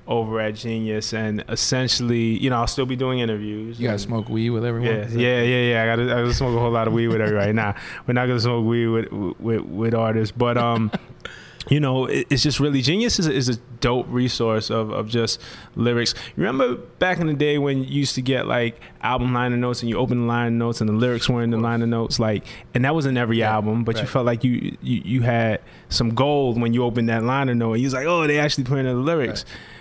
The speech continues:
Speaker 1: Now, we're not even getting liner notes because everything is digital now,
Speaker 2: Right,
Speaker 1: right?
Speaker 2: right, right.
Speaker 1: So I, I think Genius i-, is a dope tool because, one,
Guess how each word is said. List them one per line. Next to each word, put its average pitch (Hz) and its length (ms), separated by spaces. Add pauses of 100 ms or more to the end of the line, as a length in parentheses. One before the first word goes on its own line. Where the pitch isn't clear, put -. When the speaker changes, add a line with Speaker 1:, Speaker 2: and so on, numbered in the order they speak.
(220)
Speaker 1:
Now, 151 680 (480)
we're 147 160
not 202 220
even 165 160
getting 117 300
liner 170 320
notes - 500 (320)
because 127 240
everything 135 320
is 107 140
digital 131 480
now, 101 200
Speaker 2:
Right, 107 240
Speaker 1:
right? - 0
Speaker 2:
right, 117 400
right. 101 140 (120)
Speaker 1:
So 123 360
I, - 120
I - 180
think 156 260
Genius 175 480
i-, 135 40
is 123 200
a 120 80
dope 123 480
tool 151 380
because, 120 340
one, 143 280